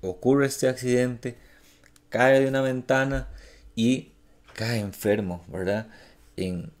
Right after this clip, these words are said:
en, en una, en una cama. Pero lamentablemente la reacción de Ocosías, eh, no fue la correcta, ¿verdad? Eh, en lugar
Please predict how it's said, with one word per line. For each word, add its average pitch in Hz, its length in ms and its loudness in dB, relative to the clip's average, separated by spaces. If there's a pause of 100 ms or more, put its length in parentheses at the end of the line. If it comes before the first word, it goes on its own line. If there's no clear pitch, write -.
(100)
en, 90 360 -8
en 90 160 -6
una, 98 400 -4 (300)
en 90 100 -10
una 90 200 -10
cama. 71 280 -18 (400)
Pero 110 500 4
lamentablemente 117 1000 0 (420)
la 104 200 4
reacción 101 520 -2
de 139 460 2 (160)
Ocosías, 113 1000 -2 (680)
eh, 92 300 -4
no 117 200 -4
fue 120 240 -2
la 110 140 -2
correcta, - 520 -6 (720)
¿verdad? 98 320 -10 (520)
Eh, 85 360 -8
en 113 180 2
lugar 113 480 0